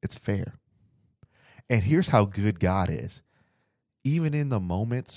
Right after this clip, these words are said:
where I don't give that to him, because his mercies are new every morning, he still gives me a chance. That's ridiculous. That's ridiculous. So now, shouldn't that up the love that we have for people?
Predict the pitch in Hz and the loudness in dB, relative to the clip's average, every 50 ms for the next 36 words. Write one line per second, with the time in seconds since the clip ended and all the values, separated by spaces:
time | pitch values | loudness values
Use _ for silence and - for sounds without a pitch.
0 | - - - 92 101 104 - - - 98 107 107 95 90 98 117 113 85 95 95 | -16 -10 -4 -2 -2 -2 -4 -4 -6 -4 -4 -2 -2 -2 -2 -2 -2 -4 -4 -4
1 | 90 85 90 82 - - - 98 82 71 - - - _ _ _ _ _ _ _ | -2 -2 -2 -4 -4 -2 -2 -2 -2 -4 -6 -14 -20 _ _ _ _ _ _ _
2 | _ _ _ _ _ _ _ _ _ _ _ _ _ _ _ _ _ _ _ _ | _ _ _ _ _ _ _ _ _ _ _ _ _ _ _ _ _ _ _ _
3 | _ _ _ - 113 104 - - - - 143 147 143 - - 135 113 - 101 95 | _ _ _ 2 2 2 2 0 0 2 2 2 2 2 0 -2 -2 0 0 0
4 | 104 110 110 - 113 95 101 95 95 98 110 107 104 104 98 101 90 87 92 95 | 0 0 0 0 -2 -2 -2 -2 0 0 2 2 2 2 0 -2 -4 -4 -4 -4
5 | 101 110 117 123 131 _ _ _ _ _ _ _ - 117 110 - - - - 127 | -2 -2 -4 -4 -6 _ _ _ _ _ _ _ -8 -6 -6 -6 -6 -4 0 0
6 | 131 117 95 87 87 80 - 85 85 87 - - 65 - - - - - - _ | 2 2 0 0 -2 -2 -2 -2 -4 -4 -4 -6 -10 -10 -12 -16 -18 -18 -18 _
7 | _ _ _ _ _ _ _ _ _ _ _ _ _ _ _ _ _ _ _ - | _ _ _ _ _ _ _ _ _ _ _ _ _ _ _ _ _ _ _ 4
8 | 120 113 - 101 92 107 101 - 90 85 170 - - - - - - - - - | 4 4 4 6 6 6 8 6 4 0 -2 -6 -8 -12 -14 -16 -20 -6 2 6
9 | 120 127 127 - 120 110 117 131 143 - 87 87 - - - - - _ _ _ | 6 6 6 6 4 4 4 4 2 0 -2 -4 -4 -8 -14 -20 -20 _ _ _
10 | _ _ _ _ _ _ _ _ _ _ _ _ _ _ _ _ _ _ _ _ | _ _ _ _ _ _ _ _ _ _ _ _ _ _ _ _ _ _ _ _
11 | _ _ _ - - - 123 110 110 135 147 120 92 82 - _ _ _ _ _ | _ _ _ -6 0 2 2 2 2 0 -2 -2 -4 -6 -10 _ _ _ _ _
12 | _ - - - - - 123 147 170 170 135 123 135 139 131 - _ _ - 95 | _ -8 -8 -6 -4 -2 -2 -2 -2 -4 -4 -4 -4 -4 -4 -6 _ _ -6 -6
13 | 104 - _ - 92 92 95 87 87 87 87 90 98 101 - - - - 98 98 | -6 -6 _ -10 -8 -8 -6 -6 -6 -4 -4 -4 -4 -6 -6 -8 -6 -4 -4 -4
14 | 87 90 85 85 95 95 - 113 - 113 113 110 - 117 117 120 - | -4 -4 -6 -6 -6 -8 -8 -10 -8 -8 -8 -6 -6 -8 -10 -10 -12